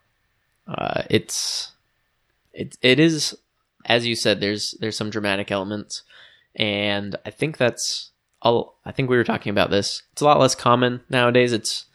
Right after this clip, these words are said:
seems like, uh, if you're, you're going for a comedy movie nowadays, you,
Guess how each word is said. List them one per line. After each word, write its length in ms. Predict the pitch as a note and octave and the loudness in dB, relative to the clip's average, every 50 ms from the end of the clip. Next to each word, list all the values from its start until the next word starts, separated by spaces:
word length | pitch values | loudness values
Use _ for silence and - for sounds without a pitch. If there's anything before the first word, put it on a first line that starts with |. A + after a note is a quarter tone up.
| - - - - - _ | -20 -20 -20 -20 -20 _
seems 280 | - - C#3 C3+ C3 A#2 | -10 -6 -4 -4 -2 0
like, 500 | A#2+ A2 A2 G#2 G#2 G2+ - - - _ _ _ _ _ _ _ _ _ _ | 2 4 4 4 4 2 -2 -10 -20 _ _ _ _ _ _ _ _ _ _
uh, 220 | - - - - - - - - - - - - - - _ _ _ - - | -4 -4 -4 -4 -4 -6 -10 -12 -16 -14 -14 -14 -14 -14 _ _ _ -8 -6
if 180 | - - - | -6 -4 -2
you're, 120 | F2+ F2 - | -2 -2 -2
you're 160 | - A2+ A2+ A2 | 0 0 2 2
going 260 | A2 A2+ A#2 A#2+ A#2 | 4 4 4 4 2
for 160 | - - A2 | 4 4 4
a 40 | G#2 | 4
comedy 400 | - - - G#2 F#2+ D#2 F2 F#2+ | 4 2 2 2 2 2 0 0
movie 480 | G2+ G2 G2 G2 G2+ G2+ G#2 G#2 - _ _ _ - - - _ _ _ | 0 0 0 2 2 2 0 0 -4 _ _ _ -20 -20 -20 _ _ _
nowadays, 600 | - G#2 G2 G2 G2+ G2 F#2+ F#2+ F#2+ F#2+ G2 G2+ | -2 0 2 4 4 4 4 4 4 2 2 0
you, 460 | G2 F2+ F2 D#2 D#2+ G2 G#2 G#2 - | -2 -2 -2 -2 0 -2 -2 -2 -4